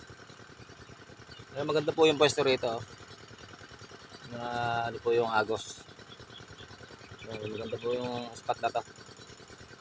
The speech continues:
Yung bagong spot. Ayan. Pag hindi pa rin po nakahuli, eh, lilipat na rin po ako.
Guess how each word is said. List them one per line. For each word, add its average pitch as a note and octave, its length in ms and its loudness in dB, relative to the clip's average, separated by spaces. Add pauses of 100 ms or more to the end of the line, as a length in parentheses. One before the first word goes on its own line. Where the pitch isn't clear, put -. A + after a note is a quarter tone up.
Yung A2+ 100 -8
bagong A#2+ 280 2
spot. - 260 -2 (3000)
Ayan. A2+ 160 -10 (340)
Pag A#2+ 140 -10
hindi C#3+ 160 4
pa D3 160 0
rin D3 160 0
po D3+ 80 -4
nakahuli, C#3 560 12
eh, - 20 8
lilipat A#2+ 400 2
na A#2 140 2
rin - 80 -6
po A2 80 -4
ako. G#2 120 -8